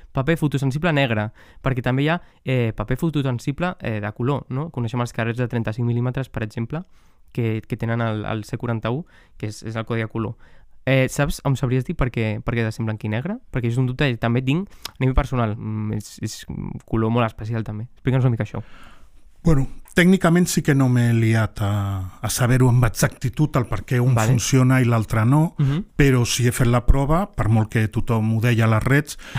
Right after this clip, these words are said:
Speaker 2: i realment, eh, el que funciona és en paper fotosensible blanc i negre,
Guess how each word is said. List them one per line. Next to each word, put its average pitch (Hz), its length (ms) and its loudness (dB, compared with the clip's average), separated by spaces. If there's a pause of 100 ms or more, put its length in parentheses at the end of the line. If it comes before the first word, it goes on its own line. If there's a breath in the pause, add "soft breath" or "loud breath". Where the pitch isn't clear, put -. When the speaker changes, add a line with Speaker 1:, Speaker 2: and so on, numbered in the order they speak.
(120)
Speaker 2:
i 135 80 6
realment, 139 520 4 (180)
eh, 127 540 4
el 151 180 4
que 143 100 4
funciona 127 380 2
és 123 100 -4
en 127 80 0
paper 107 500 2
fotosensible 110 840 -2 (280 loud breath)
blanc 123 280 4
i 113 60 4
negre, 156 440 2